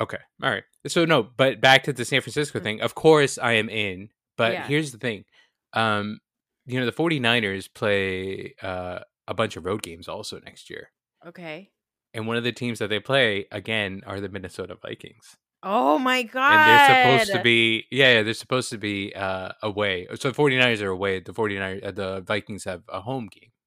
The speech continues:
Speaker 1: right?
Speaker 2: Time out. Are you trying to
Speaker 1: Mm-hmm.
Speaker 2: ask me if I wanna go to Minnesota?
Speaker 1: Well, so that's, here's the other thing.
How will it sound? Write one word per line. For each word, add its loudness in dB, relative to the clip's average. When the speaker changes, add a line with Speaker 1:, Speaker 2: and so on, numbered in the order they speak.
Speaker 1:
right? -16
Speaker 2:
Time -16
out. -14
Are -8
you -10
trying -8
to -8
Speaker 1:
Mm-hmm. -10
Speaker 2:
ask -6
me -8
if -12
I -6
wanna -8
go -12
to -10
Minnesota? -8
Speaker 1:
Well, 10
so 6
that's, 4
here's 2
the 4
other 4
thing. 2